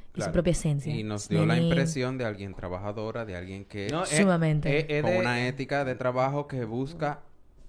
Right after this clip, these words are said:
Speaker 3: incesantemente lo
Speaker 2: Exactamente.
Speaker 3: que
Speaker 2: Yo
Speaker 3: quiere.
Speaker 2: cre-, yo creo
Speaker 1: Otra que
Speaker 2: que
Speaker 1: va a ser grande.
Speaker 3: O sea, ella
Speaker 2: ¿Cuál,
Speaker 3: no
Speaker 2: cuál
Speaker 3: deja
Speaker 2: otra?
Speaker 3: que las cosas pasen, ella las busca.
Speaker 2: O-, otra.
Speaker 1: Ella, ella otra que va a ser grande, pero aparte de Sneni, Pororo. Que, por cierto, tienen un concierto, ah, este sábado.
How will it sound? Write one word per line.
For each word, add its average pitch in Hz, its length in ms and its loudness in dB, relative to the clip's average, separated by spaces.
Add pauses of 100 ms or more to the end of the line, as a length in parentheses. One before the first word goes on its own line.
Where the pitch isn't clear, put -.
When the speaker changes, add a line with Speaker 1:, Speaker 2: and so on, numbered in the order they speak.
(340)
Speaker 3:
incesantemente 127 720 0
lo 151 60 2
Speaker 2:
Exactamente. 151 360 2
Speaker 3:
que 147 60 -2
Speaker 2:
Yo 185 100 4
Speaker 3:
quiere. - 160 0
Speaker 2:
cre-, - 40 -6
yo 175 120 0
creo 190 160 8
Speaker 1:
Otra 233 140 6
que 196 80 4
Speaker 2:
que 226 40 6
Speaker 1:
va 214 80 8
a 202 40 2
ser 208 120 4
grande. 156 300 2 (520)
Speaker 3:
O - 20 -20
sea, 127 120 0
ella 135 160 4
Speaker 2:
¿Cuál, - 20 2 (120)
Speaker 3:
no 147 60 6
Speaker 2:
cuál 147 100 8
Speaker 3:
deja 156 160 6
Speaker 2:
otra? - 180 -2
Speaker 3:
que 135 120 -6
las 127 100 0
cosas 131 280 -4
pasen, 110 340 -4
ella 117 260 -2
las 110 260 -4
busca. 92 360 -14 (220)
Speaker 2:
O-, 131 140 4 (140)
otra. 180 160 6
Speaker 1:
Ella, 202 120 8
ella 233 240 6
otra 240 140 2
que 220 40 6
va 214 60 6
a 202 40 2
ser 202 100 4
grande, 165 200 4
pero 185 260 6
aparte 202 340 4
de 226 180 6
Sneni, 160 460 0 (420)
Pororo. 156 500 4 (420)
Que, 170 100 -4
por 175 100 0
cierto, 190 240 4
tienen 180 160 4
un 185 80 2
concierto, 180 440 2 (200)
ah, 170 200 2
este 160 120 0
sábado. 147 420 -2